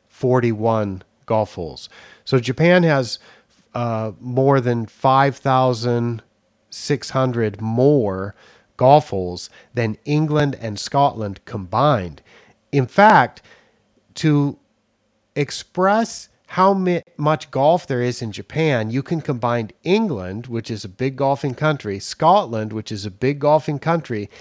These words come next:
and New Zealand, which on a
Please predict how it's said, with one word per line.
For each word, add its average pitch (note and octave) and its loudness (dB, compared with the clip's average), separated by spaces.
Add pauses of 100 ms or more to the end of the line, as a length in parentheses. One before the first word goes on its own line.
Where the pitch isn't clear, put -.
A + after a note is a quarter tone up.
(140)
and C#3+ 0
New E3 4
Zealand, B2+ 0
which G#2+ -8 (320)
on B2 0
a A2 -4